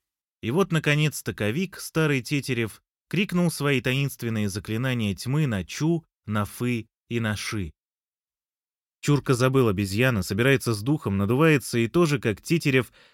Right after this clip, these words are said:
шипит три заклинания тьмы на Чу, на Фы и на Ши.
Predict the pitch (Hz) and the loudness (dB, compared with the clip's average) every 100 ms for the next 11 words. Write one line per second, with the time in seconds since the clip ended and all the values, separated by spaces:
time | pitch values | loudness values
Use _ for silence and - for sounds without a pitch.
0 | - - 147 202 190 - 147 175 135 117 | -10 -2 0 0 -4 -4 2 2 2 0
1 | 117 127 131 120 107 - 120 120 101 87 | 0 2 2 2 0 0 -2 0 0 -2
2 | - 135 165 - _ _ 110 101 87 - | -4 0 0 0 _ _ -2 -2 -2 -2
3 | 113 107 _ _ - 113 107 101 - 95 | 0 -2 _ _ -6 -2 0 -2 -4 -6
4 | 76 | -8